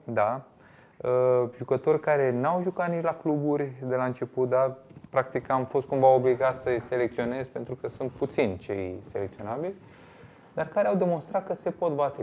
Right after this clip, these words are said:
cu, cu echipele astea mari, cu jucători crescuți în Italia, în, uh, Germania, în Anglia. Au făcut față și au dorit foarte mult și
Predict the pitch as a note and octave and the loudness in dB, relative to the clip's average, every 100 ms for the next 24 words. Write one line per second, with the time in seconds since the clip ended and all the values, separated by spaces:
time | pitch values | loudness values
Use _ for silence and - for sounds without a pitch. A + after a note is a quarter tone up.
0 | - A#2 A2 A2 G#2 A#2 A2+ C3 - A2+ | -6 -4 -2 -2 -4 -4 -4 -4 -4 -4
1 | G#2 - G2+ A#2 D#3 C#3+ - G#2+ G#2+ G#2+ | -4 -8 -6 -4 -6 -6 -6 -6 -6 -8
2 | - A#2 - G#2+ - A#2 - A2 G#2 G#2 | -4 -6 -4 -8 -6 -8 -6 -6 -4 -4
3 | G2+ C3 C#3 G#2+ G#2 G#2 G2+ G2+ G2 G#2 | -4 -4 -2 -4 -6 -8 -6 -8 -6 -6
4 | G#2+ C3 C#3 A2+ G2+ B2 D3+ E3 F#3+ - | -2 -2 -2 -4 -4 -4 -4 -4 -8 -12
5 | - - - - - F3 E3+ D3 C#3+ D#3 | -20 -20 -20 -18 -18 -12 -6 -6 -4 -4
6 | E3+ - G#2+ G#2+ - F#3 - - - _ | -2 2 2 2 -4 -6 -8 -20 -20 _
7 | - C#3+ C3+ B2+ C#3+ E3 - D3+ - A2 | 0 6 8 8 6 4 0 -4 -4 -4
8 | G#2 C3+ - - _ - - - - _ | -4 -6 -10 -20 _ -20 -20 -20 -20 _
9 | _ - - E3+ E3+ F3 F3 | _ -20 -8 -2 0 0 -2